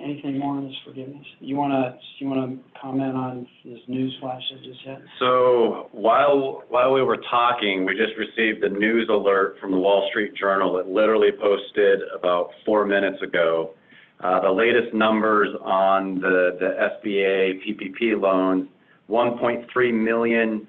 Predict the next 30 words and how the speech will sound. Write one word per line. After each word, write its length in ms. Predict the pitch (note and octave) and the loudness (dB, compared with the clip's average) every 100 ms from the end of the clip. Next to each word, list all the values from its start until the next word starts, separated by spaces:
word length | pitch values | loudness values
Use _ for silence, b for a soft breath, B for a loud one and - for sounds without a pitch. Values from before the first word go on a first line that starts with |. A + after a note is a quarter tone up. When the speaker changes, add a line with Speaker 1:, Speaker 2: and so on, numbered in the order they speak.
| _ | _
Speaker 2:
loans 480 | G2 G#2+ G#2+ A2 G#2 | -4 0 2 2 0
were 160 | G#2 G2+ | 0 0
approved, 720 | G2 - A2+ A2 G#2+ G#2+ - - | 0 0 2 2 0 -4 -12 -12
and 240 | G#2 F#2 - | -6 -6 -4
total 320 | A2 A2+ G2+ - | 0 2 0 0
funds 260 | G#2 G2+ | 0 0
right 240 | G2+ F#2+ F#2+ | 0 0 0
now 520 | F#2+ F#2+ G2 F#2+ F#2+ | 0 0 2 2 0
are 180 | F2 - - | -2 -4 -6
two 140 | G#2+ | -6
hundred 240 | A2 G#2 | -4 -4
and 200 | G2+ F#2+ | -4 -6
eighty-nine 720 | A2 G#2 G2+ F#2 F#2+ F#2 F2+ - | -6 -4 -2 -2 -2 -2 -6 -2
billion 380 | F#2 F#2+ F#2 | 0 0 0
dollars 460 | F2+ F2 F2+ F2+ E2+ | 0 2 2 2 0
out 220 | F2+ F2 | 0 -2
the 60 | F#2 | -4
door. 520 | F2 F2+ F#2 A#2 - - b b b b - | -2 2 2 2 -2 -12 b b b b -6
Um, 500 | F2 F2 F2 E2+ G2 | -2 0 0 -2 -6
and 140 | - | -8
so 60 | F#2+ | -6
the 80 | F2+ | 0
Wall 260 | G2 G2+ | 2 2
Street 220 | G2+ G2 | -2 -6
Journal 580 | G2 G2+ G2+ F#2+ F#2+ - - - | -2 0 2 2 0 -6 -20 -4
spoke 240 | A2 G#2+ | 0 0
with 120 | G2+ | -2
a 100 | - | -6
spokesman, 720 | - A2+ G#2 - G#2+ G2+ G2 - _ _ _ - | -2 0 0 -2 -2 -2 -4 -10 _ _ _ -14
uh, 340 | F#2+ - - | -10 -8 -8